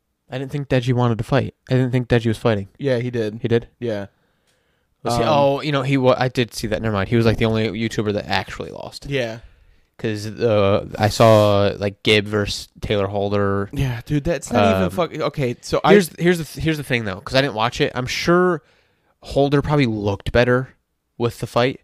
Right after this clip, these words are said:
Speaker 2: Was it
Speaker 1: 'Cause
Speaker 2: on Triller?
Speaker 1: I don't fucking know. Um, 'cause he,
Speaker 2: Probably.
Speaker 1: he's a, a much better, like, he's been boxing for a lot longer. So his technique and, and stuff was probably better in, in that aspect,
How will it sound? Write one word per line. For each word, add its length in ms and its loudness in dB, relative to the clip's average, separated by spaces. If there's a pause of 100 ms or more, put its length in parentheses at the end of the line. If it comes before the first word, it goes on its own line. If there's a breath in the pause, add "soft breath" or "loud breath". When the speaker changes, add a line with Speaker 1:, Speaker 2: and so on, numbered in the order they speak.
(120)
Speaker 2:
Was 120 -2
it 40 6
Speaker 1:
'Cause 100 6
Speaker 2:
on 100 4
Triller? 380 2 (400)
Speaker 1:
I 100 -6
don't 280 -18
fucking 260 -20
know. 580 -12
Um, 240 -2
'cause 240 -6
he, 160 -2
Speaker 2:
Probably. 260 -2 (160)
Speaker 1:
he's 220 -8
a, 140 -2 (100)
a 60 -4
much 280 -2
better, 540 0 (720)
like, 180 -4
he's 140 -6
been 100 -4
boxing 340 -2
for 100 -10
a 40 -4
lot 140 -6
longer. 380 -4 (760)
So 140 -4
his 120 0
technique 420 -2
and, 200 -2
and 180 -6
stuff 200 -6
was 80 -12
probably 260 -2
better 360 2
in, 640 -16
in 80 -8
that 180 0
aspect, 460 -4